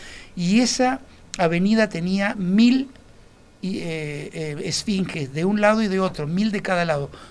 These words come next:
dos mil esfinges apuntando hacia el sendero que unía las procesiones religiosas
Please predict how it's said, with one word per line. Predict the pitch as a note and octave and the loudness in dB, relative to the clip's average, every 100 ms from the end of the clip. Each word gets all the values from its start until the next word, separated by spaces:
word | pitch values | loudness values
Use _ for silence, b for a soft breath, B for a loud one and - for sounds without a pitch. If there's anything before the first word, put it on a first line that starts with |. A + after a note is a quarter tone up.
| B | B
dos | D3 E3+ | -2 0
mil | F3+ A#3 A#3+ | 6 6 6
esfinges | - A3 G3 A3+ | 4 2 2 0
apuntando | F3 E3 E3 F3+ F#3 | -4 -4 -2 -2 -2
hacia | F3+ E3 | -2 -4
el | C#3+ | -6
sendero | E3 C#3+ F3 F3 G#3+ - B B B B | -6 -4 -2 2 0 -2 B B B B
que | D#3 | -4
unía | D#3+ E3 F#3 G3 F#3+ | -2 0 2 4 2
las | D#3+ | -2
procesiones | E3 - D3 E3+ E3 F3+ D3+ | -6 -8 -6 -4 -2 -2 -4
religiosas | D3+ C#3 E3+ D#3+ F#3+ F3+ | -8 -8 -8 -6 -6 -8